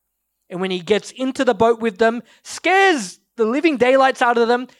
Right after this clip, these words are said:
gets into the boat with them, the wind stops, the storm, storm stops. And instead of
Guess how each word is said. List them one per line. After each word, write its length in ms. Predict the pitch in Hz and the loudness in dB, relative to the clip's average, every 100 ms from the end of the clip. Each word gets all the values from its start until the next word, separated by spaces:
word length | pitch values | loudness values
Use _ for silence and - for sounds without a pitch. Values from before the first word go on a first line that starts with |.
| _ _ _ _ | _ _ _ _
gets 240 | 247 285 | 0 0
into 220 | 294 302 285 | -4 -4 0
the 80 | |
boat 240 | 240 240 233 | 2 2 0
with 100 | 226 | 0
them, 280 | 226 233 - _ - | -2 -2 -14 _ -4
the 80 | 185 | -2
wind 260 | 185 269 | 0 -2
stops, 480 | 262 - 269 277 - _ _ | -2 0 0 0 -18 _ _
the 80 | 175 | -16
storm, 380 | - - 269 262 | -8 0 2 0
storm 380 | 185 - 262 277 | -6 0 2 2
stops. 480 | - 269 285 - - _ _ _ _ _ _ _ _ _ _ _ _ | -2 -2 -2 -6 -20 _ _ _ _ _ _ _ _ _ _ _ _
And 140 | - 226 | -6 -4
instead 380 | 240 - 294 330 | -4 -4 -4 -2
of 320 | 302 190 | -4 -6